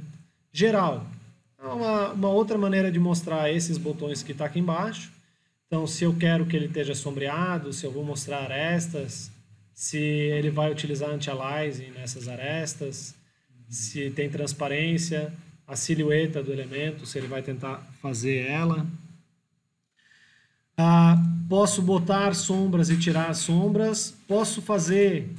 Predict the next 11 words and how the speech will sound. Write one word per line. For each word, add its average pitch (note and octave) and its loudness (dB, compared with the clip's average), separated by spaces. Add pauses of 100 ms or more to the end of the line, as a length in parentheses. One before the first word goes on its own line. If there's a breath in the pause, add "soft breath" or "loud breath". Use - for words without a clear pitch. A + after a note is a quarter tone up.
sketch G3 2
lines, F#3 -2
então E3+ 2
fazer E3+ 4
a D#3+ 0
simulação E3 4
de D3 -6
desenho D3+ -4
à - -6
mão, D#3 -2 (420)
tremu-, E3 0